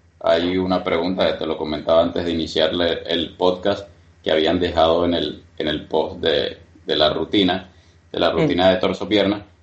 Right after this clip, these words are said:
Speaker 1: y es la de si se puede meter entre sesiones algún tipo de, de ejercicio cardiovascular o, o hit.
Speaker 2: Eh, por poderse se puede hacer, claro. Depende de,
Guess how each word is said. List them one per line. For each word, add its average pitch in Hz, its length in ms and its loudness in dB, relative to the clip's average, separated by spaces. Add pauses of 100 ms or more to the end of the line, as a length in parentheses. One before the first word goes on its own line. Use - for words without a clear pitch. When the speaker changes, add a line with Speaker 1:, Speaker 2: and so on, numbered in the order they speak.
(120)
Speaker 1:
y 95 180 0
es 101 140 0
la 117 180 4
de 113 400 -2
si - 240 -8
se 98 180 -4
puede 110 380 2
meter 92 380 0
entre 101 340 -2
sesiones 110 460 -4
algún 92 280 -4
tipo 95 380 0
de, 87 560 0
de 82 100 -4
ejercicio - 400 -6
cardiovascular 95 920 2
o, 78 480 -4
o 76 180 -8
hit. 98 240 -6 (1600)
Speaker 2:
Eh, 131 480 4
por 127 220 2
poderse 113 480 0
se 139 140 -2
puede 131 220 2
hacer, 135 360 0
claro. 131 460 -2 (180)
Depende 127 480 0
de, 139 680 2